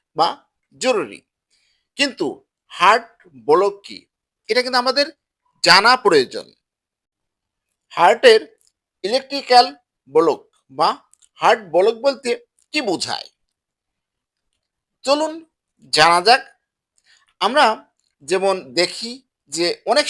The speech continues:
সময় রোগীদের যেটা স্বাভাবিক হার্ট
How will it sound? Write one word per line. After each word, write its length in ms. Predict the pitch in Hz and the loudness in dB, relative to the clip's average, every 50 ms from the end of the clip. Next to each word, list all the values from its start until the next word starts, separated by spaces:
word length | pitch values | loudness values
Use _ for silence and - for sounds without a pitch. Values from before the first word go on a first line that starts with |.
| - - | -6 -6
সময় 260 | 254 220 220 240 285 - _ _ _ _ _ _ _ 156 | -4 -2 -2 -2 -4 -6 _ _ _ _ _ _ _ -6
রোগীদের 400 | 170 170 175 220 202 226 190 180 - - _ _ _ _ _ 139 120 - | -6 -4 -4 -6 -6 -6 -8 -8 -12 -18 _ _ _ _ _ -14 -6 -6
যেটা 280 | 175 175 175 170 160 151 - - _ _ _ _ - - - | -6 -4 0 0 0 0 -2 -4 _ _ _ _ -12 -12 -8
স্বাভাবিক 460 | - 170 165 165 196 202 214 262 254 _ _ _ _ _ _ - | -6 -6 -4 -4 -4 -6 -6 -10 -12 _ _ _ _ _ _ -4
হার্ট 240 | 165 190 226 - | -2 -2 -2 -2